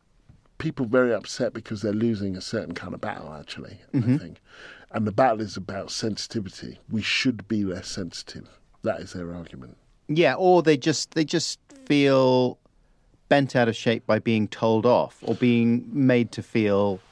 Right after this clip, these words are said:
Speaker 2: irrelevant.
Speaker 1: Being, the, the thing about being bent out of shape for being told off, actually, I kinda understand that. I do. I think that kind of, um, people can get hung up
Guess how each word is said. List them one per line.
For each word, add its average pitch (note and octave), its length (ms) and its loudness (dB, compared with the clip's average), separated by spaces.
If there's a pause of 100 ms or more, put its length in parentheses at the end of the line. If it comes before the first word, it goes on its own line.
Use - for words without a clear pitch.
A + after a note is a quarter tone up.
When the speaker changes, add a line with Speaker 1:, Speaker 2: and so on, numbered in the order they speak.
(120)
Speaker 2:
irrelevant. G#2+ 640 0 (1900)
Speaker 1:
Being, A#3 460 2 (260)
the, D#3+ 240 -4
the E3 160 -4
thing A3 220 2
about D#3 400 2
being D3 200 4
bent C3+ 240 2
out A#2+ 120 -2
of A2 80 -6
shape A#2+ 220 0
for G#2+ 100 -12
being A2 200 0
told A#2 220 0
off, G2+ 220 0
actually, E3 340 2
I A2+ 60 -2
kinda B2 260 -2
understand G#2 560 -4
that. C#2+ 220 -18 (340)
I A#2+ 60 -4
do. F#2+ 420 -2
I G2 80 -8
think G2+ 320 -6
that F#2 220 -8
kind G2+ 260 -6
of, F2+ 220 -10
um, F2+ 320 -8 (1120)
people G#2+ 680 -4 (880)
can B2 200 -4
get G#2+ 200 -2
hung A#2 300 -6
up G2 260 -10